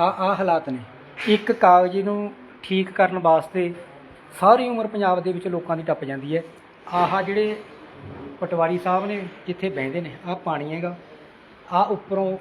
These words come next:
ਉਵੇਂ ਜੀ ਕੀ ਇਹਨਾਂ ਦੇ ਜਿਹੜੇ ਰਿਕਾਰਡ ਨੇ ਭਿੱਜ ਰਹੇ ਨੇ। ਜਾਂ ਤਾਂ ਸਰਕਾਰ ਨੂੰ ਇਹਨਾਂ ਵਾਸਤੇ ਕੋਈ ਵਧੀਆ, ਅਹ,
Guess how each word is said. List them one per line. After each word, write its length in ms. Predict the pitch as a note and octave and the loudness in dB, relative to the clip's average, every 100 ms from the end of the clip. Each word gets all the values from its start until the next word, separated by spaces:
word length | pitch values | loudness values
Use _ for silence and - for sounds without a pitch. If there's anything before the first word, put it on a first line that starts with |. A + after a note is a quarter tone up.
| F#3+ | -4
ਉਵੇਂ 280 | F#3+ F#3+ F#3 | -2 -2 -4
ਜੀ 80 | |
ਕੀ 260 | F3+ - F#3 | -8 -8 -6
ਇਹਨਾਂ 180 | F#3 G3 | -6 -6
ਦੇ 120 | G3+ | -4
ਜਿਹੜੇ 180 | G3 G#3 | -2 -2
ਰਿਕਾਰਡ 380 | F3 E3 D3+ D#3 | -2 0 -2 -4
ਨੇ 80 | |
ਭਿੱਜ 240 | D#3+ G3 C#3+ | -8 -8 -8
ਰਹੇ 140 | C3 | -8
ਨੇ। 120 | C3 C#3 B2+ - - - - - - - - - - - - - - - - - - | -8 -10 -8 -8 -8 -10 -16 -20 -20 -20 -20 -20 -20 -20 -20 -20 -20 -20 -20 -20 -6
ਜਾਂ 180 | C#3 E3 | 2 4
ਤਾਂ 140 | A#3+ A#3+ | 4 0
ਸਰਕਾਰ 500 | G#3 G#3 G3+ G#3 G3+ | 0 2 2 2 0
ਨੂੰ 220 | A3 A3 - - - - - - G3+ | -2 -4 -8 -14 -20 -20 -20 -10 -2
ਇਹਨਾਂ 240 | G#3 A3+ | 2 2
ਵਾਸਤੇ 320 | G#3+ G3+ - | 2 -2 -2
ਕੋਈ 120 | G#3+ G3+ | -6 -4
ਵਧੀਆ, 440 | F3 G#3 A3 G#3+ | -2 0 2 0
ਅਹ, 1400 | G#3 - - - - - - - - - - - F#3+ F#3 | -4 -12 -20 -20 -20 -20 -20 -20 -20 -20 -18 -8 -4 -2